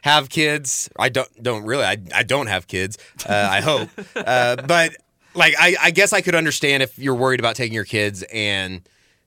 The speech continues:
Speaker 1: you know, they get beer spilled on 'em or something like that. But I haven't really, like, honestly,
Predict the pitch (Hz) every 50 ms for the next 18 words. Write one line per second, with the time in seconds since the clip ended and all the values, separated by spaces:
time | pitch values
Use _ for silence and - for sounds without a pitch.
0 | _ - - _ _ - 104 95 92 92 104 110 104 107 92 85 - 104 101 101
1 | 101 101 - - - 104 98 95 95 90 92 95 95 95 95 95 90 - 110 95
2 | 98 98 95 95 95 - 117 120 131 131 175 220 294 320 370 381 403 339 294 302
3 | 311 302 269 226 202 175 143 - - - - - _ - 127 170 277 359 - -
4 | - 185 160 143 -